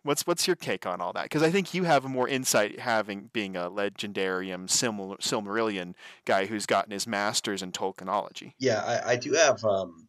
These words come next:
Speaker 2: some kind of lore head takes on why they're taking this approach with the character.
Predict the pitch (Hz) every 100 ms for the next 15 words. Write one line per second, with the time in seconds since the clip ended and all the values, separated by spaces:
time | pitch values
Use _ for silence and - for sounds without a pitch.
0 | _ - 120 101 92 87 80 - 113 101
1 | 95 98 101 101 101 98 92 - 98 85
2 | - - - - 92 85 85 85 - _
3 | _ _ 104 95 90 90 101 95 98 87
4 | - - 92 - - 87 - 85 82 -
5 | 80